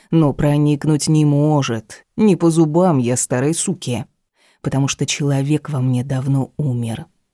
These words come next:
потому что вытравили из меня все человеческое.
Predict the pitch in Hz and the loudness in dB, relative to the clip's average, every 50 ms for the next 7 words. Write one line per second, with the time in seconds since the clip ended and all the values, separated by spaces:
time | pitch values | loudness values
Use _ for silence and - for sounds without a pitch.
0 | _ _ - 156 - 151 147 147 147 - - - 156 151 143 147 160 175 170 170 | _ _ -4 -2 0 0 0 0 0 -2 -2 -2 -2 0 0 2 2 2 2 2
1 | 156 147 139 131 139 131 135 135 139 139 143 143 143 147 151 151 151 - - 131 | 0 -2 0 0 0 0 0 0 0 0 0 2 2 2 2 0 0 -2 -2 -2
2 | - - - 143 143 143 151 151 135 - 131 120 - - 131 123 123 123 - 147 | -2 0 0 2 2 4 4 2 0 0 -2 -6 -6 -6 -4 -4 -4 -4 -4 -6